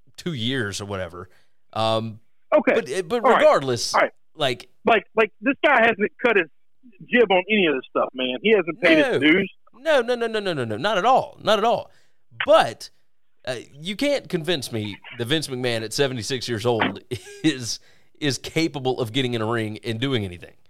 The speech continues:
Speaker 1: Like, <laughs> it's insane to me. Uh, and it didn't look like he was capable of doing it. It looked completely, like, if anybody had graded these things out, this would have been graded an F,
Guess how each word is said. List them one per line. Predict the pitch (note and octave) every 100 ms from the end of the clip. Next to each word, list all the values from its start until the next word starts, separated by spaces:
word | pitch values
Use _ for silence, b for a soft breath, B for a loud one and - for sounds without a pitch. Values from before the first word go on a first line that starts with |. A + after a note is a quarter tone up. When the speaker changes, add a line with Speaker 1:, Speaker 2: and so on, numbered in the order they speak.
| - - -
Speaker 1:
Like, | B2 B2+ -
<laughs> | -
it's | F#3+ -
insane | F#3+ - - C4 C4 F#3+ F#2+
to |
me. | A2 F#2+ F2 b b -
Uh, | D#3+ E3 B2+ C#2+ -
and | D#3+ F3
it |
didn't | E3 A#3 C#3
look | D#3 C3
like | G#2
he | F#2 A#2+
was | G#2
capable | C3 A2 G#2 G2
of | G2+
doing | G#2+ G2+
it. | F#2+
It | G2+ B2
looked | D3 D#3 D3+
completely, | - C3 - - G#3 G#3+ B2 D3 B2 G2+ - _ - -
like, | C3+
if | C#3+ C3
anybody | A3+ D#3 C#3
had | A2 A2
graded | A#2+ G#2+ B2 B2
these | A#2 A2
things | - A2+ G#2
out, | A2+ G#2
this | A#2
would | B2
have | G#2+
been | A2
graded | A2+ A2+ G2
an | G2
F, | A#2 E2 -